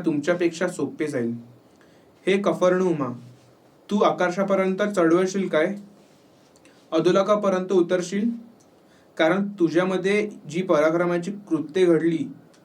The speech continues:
ती सदोमात घडली असती, तर हे आजपर्यंत राहिले असते. पण मी तुम्हास सांगतो की,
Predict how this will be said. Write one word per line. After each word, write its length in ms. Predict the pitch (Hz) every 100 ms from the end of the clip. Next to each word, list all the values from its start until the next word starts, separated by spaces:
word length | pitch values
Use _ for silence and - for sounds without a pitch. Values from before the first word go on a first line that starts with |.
| -
ती 80 | 196
सदोमात 580 | - 165 170 185 196 196 - 156
घडली 320 | 156 156 175
असती, 520 | 170 - - 147 120 -
तर 120 | 175 160
हे 460 | 147 165 190 - - - _
आजपर्यंत 600 | 156 175 - 185 180 170
राहिले 360 | 190 156 135 156
असते. 460 | 143 - 120 117 - - _ _ - _ _ _ _ _ - - -
पण 140 | 180
मी 160 | 196 202
तुम्हास 300 | 170 175 175
सांगतो 380 | 165 147 147 180
की, 220 | 151 120